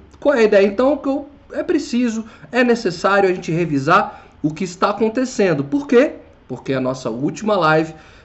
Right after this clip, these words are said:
desse bloco, onde nós estamos conversando sobre coisas que nós devemos eliminar,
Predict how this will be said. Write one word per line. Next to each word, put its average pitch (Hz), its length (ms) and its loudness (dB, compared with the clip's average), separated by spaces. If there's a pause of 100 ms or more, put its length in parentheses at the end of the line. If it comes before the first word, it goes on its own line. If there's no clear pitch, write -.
desse 156 420 -4
bloco, 143 720 -2 (380)
onde 131 240 0
nós 135 220 0
estamos 160 580 -2
conversando 151 640 -4
sobre 165 540 -4 (520)
coisas 254 600 2
que - 140 -6
nós 214 200 0
devemos 185 640 2
eliminar, 156 840 0